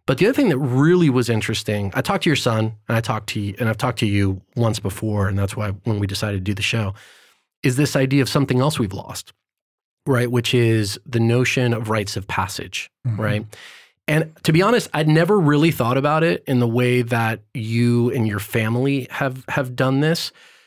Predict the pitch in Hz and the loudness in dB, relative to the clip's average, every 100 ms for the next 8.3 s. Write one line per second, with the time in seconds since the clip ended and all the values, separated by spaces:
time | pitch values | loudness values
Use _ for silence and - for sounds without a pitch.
0 | _ _ - 127 131 120 120 135 135 127 | _ _ -4 -2 0 -2 0 0 2 2
1 | 127 156 120 107 104 110 107 120 110 - | 2 0 0 -2 -2 -2 -2 -2 -4 -2
2 | 123 113 117 123 120 - 120 - 113 107 | -2 -2 -2 -2 -2 -4 -4 -2 -2 -2
3 | 104 113 131 - 110 104 123 151 104 92 | -4 -4 -4 -4 -4 -2 0 0 0 -4
4 | - - _ - 143 220 - 262 254 131 | -12 -20 _ -2 0 -2 0 0 2 0
5 | 110 147 - 101 98 92 95 120 139 64 | 0 -2 -4 -4 -4 -4 -4 -2 -2 -6
6 | - 110 107 113 107 135 120 101 - - | -8 -6 -6 -4 -2 -2 -2 -4 -6 -2
7 | 123 117 117 139 135 131 120 113 117 110 | 0 2 2 2 2 0 0 0 0 0
8 | 107 101 | -2 -4